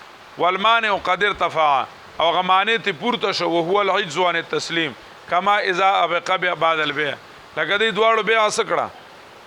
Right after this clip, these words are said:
وکړه، غلام وو، او چې بیع څه شوه؟ وشوه، نو ټس شو، غلام څه شو؟ وتښتېد، ویزه افتخار سره نه ځم.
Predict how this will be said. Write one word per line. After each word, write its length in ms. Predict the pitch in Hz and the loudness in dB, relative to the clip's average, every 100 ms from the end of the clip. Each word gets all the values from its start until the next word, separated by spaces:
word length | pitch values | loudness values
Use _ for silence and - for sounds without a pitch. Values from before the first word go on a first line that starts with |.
| - - - - | -20 -20 -20 -4
وکړه، 400 | 190 208 220 214 165 | -2 0 2 2 2
غلام 360 | 190 202 196 | 2 2 2
وو، 260 | 208 202 127 - - - - - - | 2 2 0 -4 -20 -20 -20 -20 -2
او 120 | 160 | -2
چې 100 | 175 | 0
بیع 260 | 196 233 226 | 0 2 2
څه 140 | 196 | 0
شوه؟ 280 | 208 147 101 - - - - - - - - - | 0 0 -2 -6 -20 -20 -20 -20 -20 -20 -20 -4
وشوه، 420 | 214 240 208 196 | 0 0 2 2
نو 100 | 175 | 2
ټس 300 | 160 277 226 185 | 0 0 0 -4
شو، 80 | 185 | -2
غلام 300 | 180 196 190 | 0 0 0
څه 120 | 160 | -2
شو؟ 200 | 160 135 98 - - - - | -6 -6 -10 -14 -20 -8 -2
وتښتېد، 500 | 226 220 - 180 175 | 0 0 -2 -2 -2
ویزه 220 | 185 180 | 0 -2
افتخار 400 | 180 185 170 175 | -4 -4 -2 -2
سره 220 | 160 151 | -2 -4
نه 100 | 143 | -6
ځم. 220 | 123 104 | -8 -12